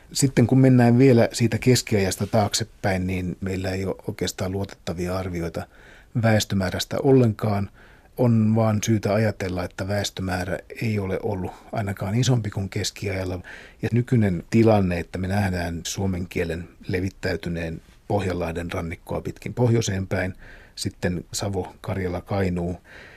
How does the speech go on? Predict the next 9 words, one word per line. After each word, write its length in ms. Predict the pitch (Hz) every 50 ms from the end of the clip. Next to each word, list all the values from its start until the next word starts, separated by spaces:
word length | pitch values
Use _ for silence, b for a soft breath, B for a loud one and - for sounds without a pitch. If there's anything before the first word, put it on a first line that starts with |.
| B B B
niin 420 | - 104 98 95 95 92 92 - - -
nämä 460 | - 147 127 113 113 120 123 123 131
heijastaa 480 | 127 123 123 120 117 110 - - 107 101
tietyllä 300 | - 127 120 104 101 95
tavalla 200 | 92 95 95 98
semmoista 300 | 92 92 98 101 - -
ekspansiovaihetta. 1120 | - 107 - - - - 82 76 - - - - 131 - - - - - - _ - - - - b b b b b b b b b -
Ja 120 | 107 98 95
se 320 | - - 107 104 - -